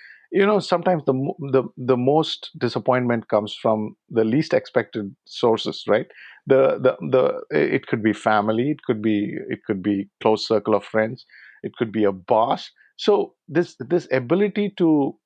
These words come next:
to rebound when you l-, least, uh, are expecting is again this, this whole sense of, you know,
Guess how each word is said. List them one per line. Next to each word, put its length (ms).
to 140
rebound 500
when 180
you 140
l-, 160
least, 640
uh, 260
are 220
expecting 680
is 120
again 320
this, 280
this 180
whole 340
sense 420
of, 180
you 80
know, 200